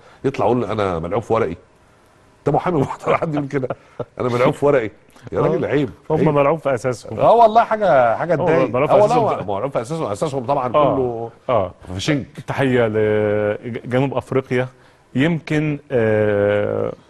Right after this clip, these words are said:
Speaker 2: ال-، اللي حاصل ده، المشهد ده، هذا المشهد السياسي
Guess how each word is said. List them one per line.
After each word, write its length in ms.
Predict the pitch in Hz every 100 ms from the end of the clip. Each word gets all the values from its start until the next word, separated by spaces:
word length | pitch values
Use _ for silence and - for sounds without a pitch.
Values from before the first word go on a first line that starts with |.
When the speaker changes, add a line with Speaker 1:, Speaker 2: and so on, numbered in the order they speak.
| _ -
Speaker 2:
ال-، 640 | 131 - 131 - 117 107 -
اللي 160 | 110
حاصل 360 | 104 156 - 123
ده، 80 | 131
المشهد 420 | 139 151 135 123
ده، 160 | 151 156 _ _ _ -
هذا 240 | 117 147
المشهد 500 | 131 120 147 - 120
السياسي 840 | 107 - - 117 135 127 - 98